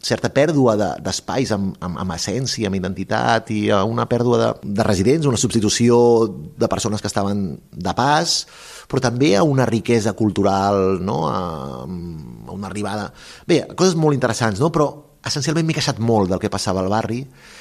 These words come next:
i per mi ha estat com molt inspirador, a, aquesta idea de passar a l'ofensiva en el sentit de proposar un espai a la ciutat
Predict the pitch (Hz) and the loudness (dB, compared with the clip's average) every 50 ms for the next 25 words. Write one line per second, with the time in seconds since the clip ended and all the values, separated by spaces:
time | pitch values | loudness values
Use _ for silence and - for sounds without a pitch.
0 | - - - - - 147 135 143 127 131 147 160 165 160 - 185 175 175 - 165 | -20 -20 -10 -4 -2 0 2 2 0 0 0 0 0 0 0 -2 -2 0 0 0
1 | 147 143 139 139 143 147 139 139 - - 135 139 131 135 143 147 147 147 147 139 | 2 2 2 0 0 0 -2 -2 -4 -2 0 0 2 4 4 6 6 6 4 4
2 | 139 131 127 - - 135 127 120 120 127 135 147 151 151 151 156 151 151 - - | 4 2 2 0 2 2 4 4 6 6 6 6 6 6 6 6 6 4 2 0
3 | - 113 110 107 - - - - - 127 131 - 147 139 135 135 135 135 120 - | 0 0 0 0 -2 -4 -6 -6 -4 -2 0 2 4 4 4 4 2 2 0 0
4 | - 151 147 147 - 135 131 - 147 151 156 131 147 131 - 123 131 135 131 143 | 0 0 2 2 0 0 0 2 2 2 2 0 0 -2 0 -2 -2 0 2 2
5 | 139 - - - - - - - - - - - - - - - 139 131 - - | 2 0 -2 -6 -10 -18 -20 -20 -20 -20 -20 -20 -20 -12 -4 -2 0 0 0 2
6 | 120 113 98 120 123 147 156 151 143 117 - - - 123 117 123 139 139 139 131 | 2 2 4 4 4 4 4 2 0 0 0 0 0 2 4 4 4 4 4 4
7 | 123 117 - - 120 107 - 123 123 - - - - - | 4 2 0 -2 -2 0 2 2 2 2 0 -4 -12 -20